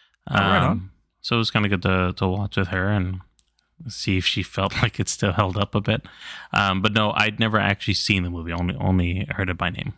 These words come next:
Speaker 1: Well, that leaves me then. Um, I have heard of the movie.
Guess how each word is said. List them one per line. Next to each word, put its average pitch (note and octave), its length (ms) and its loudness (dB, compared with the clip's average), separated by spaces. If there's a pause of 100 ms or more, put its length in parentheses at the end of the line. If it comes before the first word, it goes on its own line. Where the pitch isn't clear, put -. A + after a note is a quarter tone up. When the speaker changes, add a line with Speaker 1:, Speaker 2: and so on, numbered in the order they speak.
(180)
Speaker 1:
Well, B2+ 200 4
that B2+ 160 4
leaves A#2+ 300 4
me B2 320 8
then. G2+ 520 4
Um, G#2+ 520 4
I B2 720 2
have A#2+ 280 2
heard D#3+ 460 6
of G#2+ 140 2
the A2 100 4
movie. G2+ 720 2